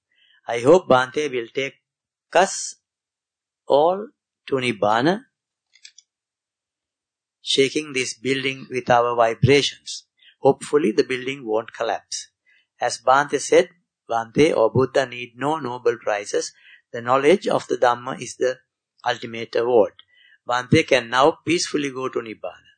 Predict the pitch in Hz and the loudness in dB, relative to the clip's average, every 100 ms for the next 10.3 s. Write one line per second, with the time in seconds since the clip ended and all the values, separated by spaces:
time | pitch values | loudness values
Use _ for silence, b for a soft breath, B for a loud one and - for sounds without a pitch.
0 | _ _ _ 117 123 143 175 135 120 123 | _ _ _ -8 0 2 2 -2 -8 -6
1 | 120 123 135 - 135 127 120 - - _ | -6 -2 -2 0 -8 -2 -2 -2 -14 _
2 | _ - 135 143 147 - _ - 131 180 | _ 2 4 4 0 -6 _ 4 6 6
3 | - 120 - 135 127 - 135 131 175 - | 2 0 0 -4 -6 -4 -4 -2 -4 -6
4 | _ 123 143 - 127 127 147 - _ _ | _ 0 0 2 0 2 0 -6 _ _
5 | _ _ _ _ _ _ _ _ _ _ | _ _ _ _ _ _ _ _ _ _
6 | _ 120 - - 151 - - - 117 113 | _ -4 -4 0 0 0 -10 -16 -16 -6
7 | - 127 127 117 117 120 117 113 110 113 | 2 2 2 -4 -6 -8 -10 -14 -10 -12
8 | - 135 117 - 92 - - b b b | -4 0 0 -4 -14 -20 -20 b b b
9 | - 113 123 98 123 127 123 120 - 87 | -14 -12 -12 -6 -6 -6 -10 -14 -14 -14
10 | - - - | -14 -20 -20